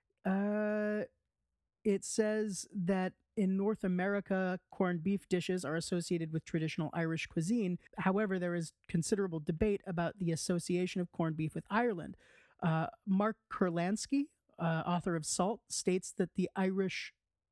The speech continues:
produced a salted beef around the Middle Ages that was a forerunner of what today is known as Irish corned beef. And in the seventeenth century, the English named the Irish salted beef corned beef. Um,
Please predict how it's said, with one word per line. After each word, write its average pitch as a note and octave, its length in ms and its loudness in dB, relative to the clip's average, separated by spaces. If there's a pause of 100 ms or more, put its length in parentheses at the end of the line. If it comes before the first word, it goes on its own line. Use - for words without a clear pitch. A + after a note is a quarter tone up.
(220)
produced F#3 500 0
a D#3+ 80 0
salted A#3 540 -2
beef E3+ 220 0
around E3+ 240 0
the E3 40 0
Middle E3 240 0
Ages E3 380 -2 (260)
that G3+ 80 0
was E3+ 100 2
a D#3+ 60 0
forerunner F#3 680 0
of C#3+ 140 -2
what D#3 240 -2
today D#3+ 240 0
is D#3 120 -4
known D#3+ 160 0
as D3+ 140 -4
Irish D3+ 300 -2
corned D3 260 -2
beef. F#3+ 300 -2
And F3+ 100 0
in E3+ 60 -2
the D#3+ 80 -6
seventeenth F3 480 -2
century, F3+ 520 0 (360)
the F3+ 240 2
English C4 480 2
named G3+ 340 0
the E3 140 -2
Irish D3+ 340 -2
salted G#3 380 0
beef F#3 240 0
corned F#3+ 440 0
beef. D#3 260 0 (600)
Um, D3+ 480 0